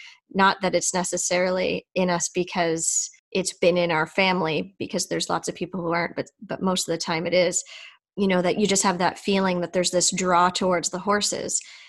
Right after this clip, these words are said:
I would love to be able to bring us back to when you talked about the stress and anxiety for people, because I know a lot of clients that, that I work with,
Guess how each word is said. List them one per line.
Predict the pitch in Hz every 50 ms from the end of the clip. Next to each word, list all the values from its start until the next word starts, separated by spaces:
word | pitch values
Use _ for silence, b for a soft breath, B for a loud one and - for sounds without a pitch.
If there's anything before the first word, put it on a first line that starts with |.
| B B B B _ _ _ -
I | - 196 202
would | 202 208 202
love | 202 196 202 214 220 240 254 254 -
to | 320
be | 294 302
able | 262 220 220
to | 202 196
bring | 180 180 185 180 190 196 196 202 202 208 214 220 226 - - _ _ _ _ - -
us | 180 185 185 - -
back | 185 175 190 190 185 185 185 - - -
to | - - - 190 185 180 180 180 180 180 185 190 - _
when | - 185 190 190 190 190
you | 190 190 196 208
talked | 202 - 208 196 196 196 -
about | 202 180 190 185 185 180 180 180 175 175 - - - - _ _
the | - 185 180 180 180 180 180 - -
stress | - - - - 196 190 185 185 - -
and | 196 196
anxiety | 190 180 180 180 165 180 175 165 165 165 175 170 - 165 170
for | - - 160 165
people, | - - 170 165 - - 107 98 - 196 - B B B B B B
because | 202 196 190 - 208 190 185
I | 190 185 185
know | 185 185 190 190 196 196 196 196 196 190 190 190 185 -
a | 180 180
lot | 180 180 185 185 190 208
of | 220 214 -
clients | - - 196 190 185 185 185 180 180 - -
that, | 170 170 160 - - _ -
that | - 180 185 180
I | 175 180
work | 185 175 185 180 175 170 -
with, | 185 175 170 160 - -